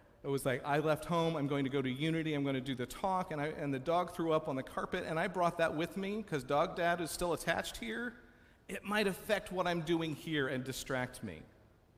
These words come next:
Or if there's something going on here with our community, and,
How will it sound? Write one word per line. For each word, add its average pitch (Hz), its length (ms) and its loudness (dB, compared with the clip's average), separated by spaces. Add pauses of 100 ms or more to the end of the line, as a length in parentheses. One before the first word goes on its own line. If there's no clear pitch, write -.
(760)
Or 156 120 2
if 143 40 -2
there's 160 160 2
something 208 300 2
going 190 280 2
on 180 200 2
here 190 640 0 (240)
with 165 180 4
our 165 160 2
community, 165 760 0
and, 147 240 0